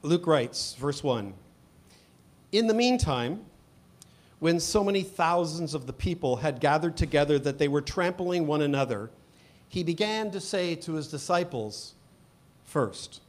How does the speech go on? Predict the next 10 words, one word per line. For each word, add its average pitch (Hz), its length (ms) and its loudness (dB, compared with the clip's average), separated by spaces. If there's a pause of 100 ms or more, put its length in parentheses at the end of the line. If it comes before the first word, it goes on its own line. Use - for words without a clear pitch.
(1120)
'Beware 165 580 4 (1040)
of 120 140 -6
the 127 60 0
leaven 117 460 0 (360)
of 120 100 -6
the 120 80 -6
Pharisees, - 680 -2 (800)
which 139 200 -2
is 202 440 6 (220)
hypocrisy. 143 680 0